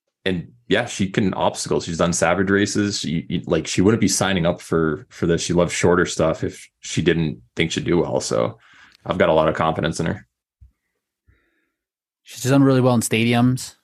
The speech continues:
Speaker 2: state ions in the past. I know she's pretty,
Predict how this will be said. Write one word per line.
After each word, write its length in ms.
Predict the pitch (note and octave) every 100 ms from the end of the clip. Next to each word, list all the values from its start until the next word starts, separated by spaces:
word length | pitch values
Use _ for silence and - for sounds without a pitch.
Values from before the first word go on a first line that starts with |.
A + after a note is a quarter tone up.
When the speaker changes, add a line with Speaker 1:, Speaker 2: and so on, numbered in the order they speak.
| _
Speaker 2:
state 300 | - A2+ A2
ions 640 | G#2 A2 A#2 A#2+ A#2 - -
in 80 | B2+
the 80 |
past. 460 | A#2+ B2 A#2+ A#2 -
I 40 | G#2+
know 100 | G#2+
she's 220 | A2 G2
pretty, 420 | - A#2+ A2+ A2